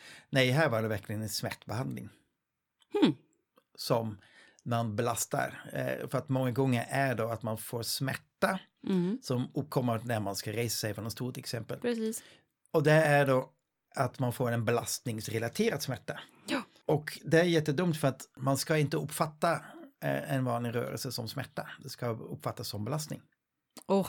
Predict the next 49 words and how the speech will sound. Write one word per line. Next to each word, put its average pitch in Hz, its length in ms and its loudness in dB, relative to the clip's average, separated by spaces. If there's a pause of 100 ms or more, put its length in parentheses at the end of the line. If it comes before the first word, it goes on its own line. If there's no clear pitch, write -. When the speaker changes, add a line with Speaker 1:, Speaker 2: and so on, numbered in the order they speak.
Speaker 2:
nu 185 400 6 (120)
snurrar 175 460 6
det 180 60 8
runt 175 80 10
i - 20 8
Speaker 1:
Nu 170 60 10
Speaker 2:
huvudet 190 220 12
Speaker 1:
snurrar 175 180 10
det 156 80 12
Speaker 2:
här. 151 80 10
Speaker 1:
runt. 143 140 8 (400)
Speaker 2:
Vad 226 280 12
Speaker 1:
Det - 20 12
Speaker 2:
menar 214 260 12
Speaker 1:
finns, 196 120 10
Speaker 2:
du 190 40 6
med 190 120 6
det? 175 200 6 (240)
Speaker 1:
det 160 220 6
finns 190 320 2
ett 160 120 2
litet 156 240 4
avsnitt 160 400 2
här 135 160 8
med, 127 440 4
eh, 135 60 0
Tom 120 340 2
som 123 120 0
vi 123 60 4
intervjuat, 127 680 0
eh, 135 60 2 (360)
för 131 500 0
något 131 180 -2
år 147 140 0
sedan. - 300 0
Speaker 2:
Mm. 214 180 4
Speaker 1:
Så 143 260 2
googla, 151 360 2 (180)
gå 143 240 -4
tillbaka 180 380 -2
till 170 160 -4
Fysen 147 280 0
säger, 117 300 0
han 131 240 0
förklarar - 300 -4
det 113 60 -6
ganska 120 300 -6
bra. 117 160 -4 (180)
Speaker 2:
Ja. 208 140 2